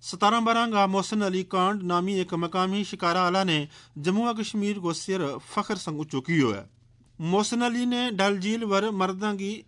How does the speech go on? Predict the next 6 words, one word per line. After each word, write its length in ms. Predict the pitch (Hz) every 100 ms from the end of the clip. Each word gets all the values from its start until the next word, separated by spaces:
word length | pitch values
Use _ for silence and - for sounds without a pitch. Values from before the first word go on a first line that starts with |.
| _ -
एक 140 | 180 -
हज़ार 500 | 214 220 233 240 233
मीटर 640 | 190 196 196 - 214 214 175 175 143 - _ _ -
काइकिंग 600 | 175 185 - 226 233 214
तकरीब 460 | 202 208 202 214 196
में 280 | 175 165